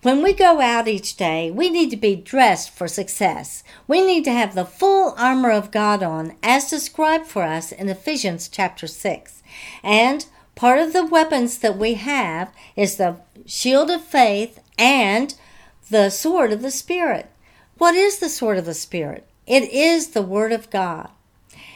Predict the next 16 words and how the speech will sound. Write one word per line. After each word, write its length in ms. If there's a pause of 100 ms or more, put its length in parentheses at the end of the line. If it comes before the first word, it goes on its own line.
(120)
And 160
in 240
keeping 440
with 200
that, 380 (260)
in 160
this 220
episode, 680
we 140
always 360
talk 380
about 460 (320)
passages 880
in 220
the 60
Word. 460